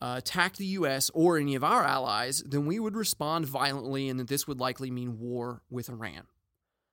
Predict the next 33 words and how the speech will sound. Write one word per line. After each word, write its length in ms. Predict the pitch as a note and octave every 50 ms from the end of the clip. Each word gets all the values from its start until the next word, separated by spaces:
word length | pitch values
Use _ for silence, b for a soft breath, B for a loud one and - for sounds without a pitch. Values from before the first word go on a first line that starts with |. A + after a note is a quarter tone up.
| _ _ _ _
If 180 | - D3+ C#3+ -
you 140 | F3 F3 E3
listen 400 | E3 G#3 C#4+ - - F#3 D#3+ D3+
to 80 | C#3+
the 140 | D3+ C3+ C#3
episode 260 | B2+ A#2 - C#3+ C3
on 100 | B2+ B2
Yemen, 300 | B2+ B2 B2 A#2+ B2+ B2+
you 180 | B2 A#2+ D3 G#3
know 200 | G3 D#3+ D#3 D#3+
that 80 | D3 -
Israel 380 | C#3+ D3 C#3+ C#3 D3+ D3+ D3
and 80 | C#3+ C3+
Iran 420 | B2 B2 B2+ B2+ B2+ B2+ B2 B2 - -
absolutely 420 | C#3 D3 C#3 - D#3 D3 C#3+ D3+
hate 220 | C#3 A#2+ C3+ C3 B2+
each 180 | B2 A#2 -
other, 300 | B2+ A#2+ A#2+ B2 B2+ B2+ b b b b b b b
and 220 | - C#3+ C#3 C#3 C#3
you 180 | C3+ D3+ D#3
also 280 | - E3+ F3+ F3 - F#3
know 180 | D#3 D3 C#3+ C#3
that 120 | C3 B2+
Iran 440 | B2+ B2 B2+ D#3 F#3+ F#3 E3 D3 C#3+
is 180 | A2+ C3 B2+
friendly 500 | - - - F3 F#3 F3 D3 C#3 C#3 C#3
with 340 | C3 B2 B2+ B2+ B2 - _
the 80 | - B2
Houthis, 680 | A#2 F3 C4 C4 - _ - C3 A#2 B2 D3+ - - - _ _ _
who 140 | F3 E3+ -
are 140 | C#3 C#3 B2+
fighting 460 | - - C#3+ C#3 C#3 C3 C3+ C3+ -
against 800 | - C3 B2+ A2+ A2+ D3+ G#3 G3+ D#3 C#3+ D#3+ - - - -